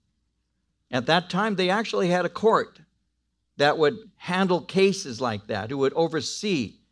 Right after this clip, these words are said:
this particular charge. But they did this because they knew that Jesus was prone to forgive sinners. And that's what he had come to do. But they knew it. They knew that Jesus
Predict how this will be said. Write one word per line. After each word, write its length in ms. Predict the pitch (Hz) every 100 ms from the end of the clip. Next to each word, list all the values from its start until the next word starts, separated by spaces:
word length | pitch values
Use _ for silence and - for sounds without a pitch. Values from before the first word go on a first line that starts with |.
| _ _ _
this 140 | 143
particular 600 | - - - 143 143 120
charge. 680 | 113 - 170 156 98 - - _ _ _ _ _ _ _
But 140 | - 147
they 100 | 175
did 260 | 156 269
this 180 | 226 247
because 400 | - 196 196 185
they 140 | 185 175
knew 180 | 190 202
that 160 | 156
Jesus 540 | 123 196 175 185 - - _
was 160 | - 139
prone 680 | - - 226 185 131 120 120 - _
to 80 | 147
forgive 440 | - 147 127 143
sinners. 580 | - 156 135 107 90 - - _ _ _ _ _ -
And 240 | 208 202
that's 220 | 220 220
what 120 | 202
he 100 | 220
had 160 | 214 220
come 260 | 220 220 208
to 100 | 214
do. 240 | 262 220
But 220 | - 185
they 140 | 220 254
knew 260 | 285 320
it. 180 | 220 -
They 120 | 180
knew 220 | 202 220 262
that 200 | 214 175
Jesus 640 | - 190 196 160 147 131